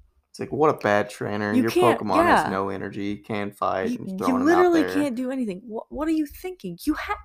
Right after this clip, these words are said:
Speaker 2: how many times am I gonna say this? You have a Pikachu sitting right next to you.
Speaker 1: Literally.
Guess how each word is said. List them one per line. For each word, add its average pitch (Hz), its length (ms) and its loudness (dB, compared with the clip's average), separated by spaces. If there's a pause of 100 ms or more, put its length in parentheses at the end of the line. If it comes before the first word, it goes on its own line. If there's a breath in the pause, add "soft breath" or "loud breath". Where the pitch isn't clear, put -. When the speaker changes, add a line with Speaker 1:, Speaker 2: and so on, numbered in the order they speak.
(2000 loud breath)
Speaker 2:
how 240 100 -4
many 294 140 -2
times 185 300 -8
am 180 60 -14
I 190 40 -14
gonna 196 140 -14
say - 160 -14
this? - 240 -16 (300 loud breath)
You 226 160 2
have 220 380 -2
a 202 100 -2
Pikachu 180 600 -12
sitting 180 400 -6
right 160 200 -10
next - 260 -16
to - 100 -12
you. 71 100 -8 (460)
Speaker 1:
Literally. 101 540 2